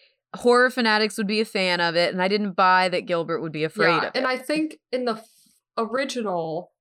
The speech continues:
Speaker 2: there was more suspense, and in this one, there wasn't
Speaker 1: Yeah.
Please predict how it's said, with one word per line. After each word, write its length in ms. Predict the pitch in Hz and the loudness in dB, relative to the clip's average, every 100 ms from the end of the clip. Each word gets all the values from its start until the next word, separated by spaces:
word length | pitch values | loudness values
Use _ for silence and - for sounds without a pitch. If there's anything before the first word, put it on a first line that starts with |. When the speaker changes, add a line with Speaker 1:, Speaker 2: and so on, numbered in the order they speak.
| _ | _
Speaker 2:
there 80 | 226 | -2
was 140 | 220 | 0
more 240 | 220 233 233 | 0 0 0
suspense, 1080 | - - - - - 180 294 359 - - - _ _ _ _ _ _ _ _ | -4 -4 -4 -4 -4 -4 -4 -4 -4 -4 -8 _ _ _ _ _ _ _ _
and 140 | 254 247 | -2 0
in 140 | 240 | 2
this 260 | 233 269 - | 0 0 -2
one, 200 | 330 302 | 0 2
there 220 | 277 285 | 2 0
wasn't 640 | 226 185 196 220 240 339 | -4 -6 -6 -4 0 0
Speaker 1:
Yeah. 260 | 240 220 202 | 2 2 2